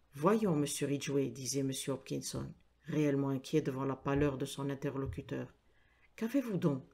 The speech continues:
Vous n'allez tout de même pas vous évanouir. » Qu'ils aillent donc tous au diable. Ce damné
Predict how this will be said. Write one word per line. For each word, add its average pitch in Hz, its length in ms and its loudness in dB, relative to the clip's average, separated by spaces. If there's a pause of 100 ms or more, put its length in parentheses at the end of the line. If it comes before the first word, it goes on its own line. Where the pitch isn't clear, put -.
(420)
Vous 151 100 2
n'allez 143 280 4
tout 170 140 0
de 147 100 0
même 147 160 4
pas 185 160 4
vous 135 260 0
évanouir. » 175 640 2 (840)
Qu'ils 160 340 0
aillent 147 220 6
donc 147 300 0
tous - 280 -2
au 151 80 0
diable. 151 400 -2 (560)
Ce - 220 0
damné 160 720 4